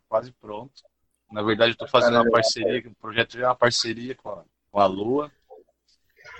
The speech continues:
com a Laza Dani, que é, que é artista gráfica, escreve também e tal. E topou essa parada comigo aí.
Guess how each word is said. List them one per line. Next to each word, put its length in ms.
com 60
a 40
Laza 280
Dani, 400
que 160
é, 540
que 60
é 40
artista 380
gráfica, 560
escreve 480
também 380
e 120
tal. 260
E 60
topou 340
essa 200
parada 320
comigo 440
aí. 180